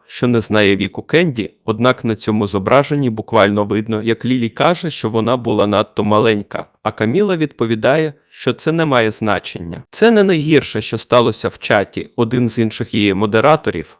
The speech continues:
Скатер Бомбер, обговорював, як Лілі, чотирнадцятирічна,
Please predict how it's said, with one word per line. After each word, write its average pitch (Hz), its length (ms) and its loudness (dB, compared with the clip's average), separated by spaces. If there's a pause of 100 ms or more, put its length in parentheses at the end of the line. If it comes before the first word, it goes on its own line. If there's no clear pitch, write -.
Скатер 113 540 2
Бомбер, 104 500 -2
обговорював, 110 800 0
як 107 260 -4
Лілі, 120 340 -2 (140)
чотирнадцятирічна, 123 1300 -4